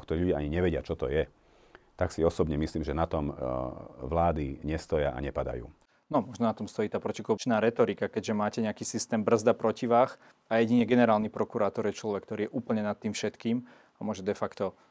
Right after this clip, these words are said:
Speaker 2: zrušiť trestné stíhanie na čokoľvek.
Speaker 1: Vidíte, že v, minimálne v týchto dvoch prípadoch, e, urobil správne, takže ja by som mu, e,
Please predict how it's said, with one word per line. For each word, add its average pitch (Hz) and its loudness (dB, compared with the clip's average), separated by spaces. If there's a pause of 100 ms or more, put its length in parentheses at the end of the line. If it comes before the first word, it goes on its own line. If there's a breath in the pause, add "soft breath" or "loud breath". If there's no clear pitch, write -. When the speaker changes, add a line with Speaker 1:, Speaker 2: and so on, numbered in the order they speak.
Speaker 2:
zrušiť - -4
trestné - -2
stíhanie 107 -2
na 107 -2
čokoľvek. - -8
Speaker 1:
Vidíte, 107 2
že 80 0
v, 73 -2
minimálne 90 0
v - -6
týchto 80 -2
dvoch 78 0
prípadoch, 71 0
e, - -16 (360)
urobil 71 0
správne, 78 0 (400 soft breath)
takže 78 0
ja 90 6
by 98 2
som 76 -4
mu, 73 -4
e, 71 -10